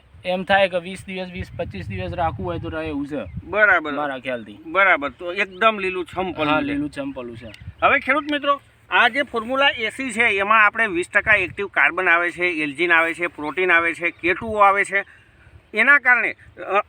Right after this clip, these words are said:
Speaker 2: <clears throat> આપણો જે બટેકાનો પાક છે એને જરૂરી પોષક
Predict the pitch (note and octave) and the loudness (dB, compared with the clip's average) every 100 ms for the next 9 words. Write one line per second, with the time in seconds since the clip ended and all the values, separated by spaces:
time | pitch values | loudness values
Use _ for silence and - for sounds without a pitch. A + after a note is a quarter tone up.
0 | _ - - - - - _ _ - - | _ 0 2 -2 -4 -10 _ _ -20 -14
1 | - - - - D#3 G3 A#3 A3+ F#3+ F3 | -10 -10 -14 -4 -2 0 -2 -2 -2 0
2 | G3 A3 A3 G3 F3+ F#3 F#3 G#3 E3+ G3 | 0 0 0 4 4 4 0 -2 0 0
3 | B3 C4 D#3+ F3+ F3+ A3 C4 A3+ A3+ A#3 | 2 2 -2 -4 0 0 0 -4 -4 -4